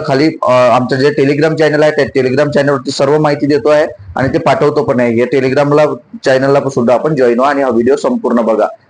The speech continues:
माझ्या चॅनलला जर आपण पहिल्यांदा जर बघत असाल तर पहिल्यांदा सबस्क्राईब करा. म्हणजे मी जी माहिती देतो आहे ही हॉस्टेलच्या संदर्भात असो, एज्युकेशनच्या संदर्भात अपडेट कोणतीही जरी माहिती असेल तुम्ही मला फोन करून, WhatsApp-ला मेसेज करून सुद्धा विचारू शकता.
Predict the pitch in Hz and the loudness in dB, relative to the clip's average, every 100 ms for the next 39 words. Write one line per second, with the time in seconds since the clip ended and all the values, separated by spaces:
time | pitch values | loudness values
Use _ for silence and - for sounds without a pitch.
0 | - 120 131 151 151 156 156 175 190 139 | -2 0 0 2 2 2 2 2 2 0
1 | 156 147 139 139 135 123 123 123 113 117 | 0 2 2 2 0 2 2 2 0 0
2 | 147 147 107 123 123 123 - 120 - 160 | -2 -2 -2 0 0 -2 -4 -4 0 0
3 | 131 147 151 - - - 139 180 151 151 | 0 0 0 -4 -12 -4 0 2 2 0
4 | 185 185 175 160 160 147 - 143 139 165 | 2 2 2 0 0 0 2 2 2 2
5 | 180 143 135 165 170 165 151 151 160 156 | 2 2 0 -2 0 0 0 0 0 0
6 | 170 139 139 175 - 180 175 180 156 147 | 0 2 2 0 0 0 0 0 2 0
7 | 151 - - 135 131 165 117 - _ _ | 2 0 0 -2 0 0 0 -6 _ _
8 | - 151 156 165 185 190 180 156 143 131 | -2 0 0 2 2 4 2 2 0 2
9 | 131 147 156 - - 139 151 160 160 151 | 0 0 -2 -4 -6 -2 2 2 2 0
10 | 156 160 165 165 135 - - 151 135 131 | -2 0 0 2 0 0 0 0 0 0
11 | 156 - 156 175 147 143 131 131 127 117 | -2 0 0 0 0 0 0 0 0 0
12 | 113 131 | -2 -2